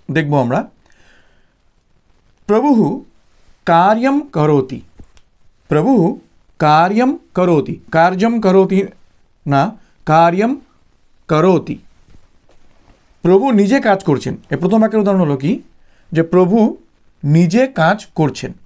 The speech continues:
আর দ্বিতীয় বাক্যে দেখো কি হয়েছে? প্রভুঃ ভৃত্যেন কার্যম কারয়তি। প্রভু বৃত্তটির দ্বারা কাজটি করাচ্ছেন, অর্থাৎ বৃত্তকে দিয়ে কাজ কি, কাজটি করাচ্ছেন, অর্থাৎ কাজে প্রেরণ করছেন।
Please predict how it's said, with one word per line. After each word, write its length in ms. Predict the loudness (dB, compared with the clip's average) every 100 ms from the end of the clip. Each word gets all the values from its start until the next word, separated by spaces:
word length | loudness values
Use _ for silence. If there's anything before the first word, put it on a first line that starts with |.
| -20 -8
আর 120 | -4
দ্বিতীয় 260 | 0 2
বাক্যে 220 | 0 0 0
দেখো 180 | 0
কি 160 | 0 2
হয়েছে? 280 | 2 0 -4 -12 _ _ _ _ _ _ -4
প্রভুঃ 560 | 0 2 2 0 -2 -8 _ _ _ _ _ -20 _ -2
ভৃত্যেন 560 | -2 -2 -2 0 0 -2 -4 -10 _ _ _ -2
কার্যম 580 | 2 2 0 0 -2 -6 _
কারয়তি। 640 | -2 0 0 0 -2 -6 -16 _ _ _ -20 _ _ _ _ _ _
প্রভু 500 | -2 0 2 0 -2 -14 _ _ -20 -20 -20 _ -6
বৃত্তটির 600 | 0 0 0 0 0 0
দ্বারা 360 | -2 -4 -6 -14 _ _ _ _ _ _ -4
কাজটি 380 | -2 -2 -6
করাচ্ছেন, 460 | -4 -2 -4 -6 -8
অর্থাৎ 160 | -4 -4
বৃত্তকে 440 | -2 -2 -2 0
দিয়ে 120 | 0
কাজ 240 | 0 -4 -4
কি, 180 | -8 -8 -6
কাজটি 360 | -4 -4 -8
করাচ্ছেন, 480 | -8 -6 -6 -10 -20 -20 _ _ _ _ _ _
অর্থাৎ 280 | -6 -4 -4
কাজে 300 | -2 -2 -2
প্রেরণ 260 | -2 -2 -2
করছেন। 320 | -4 -6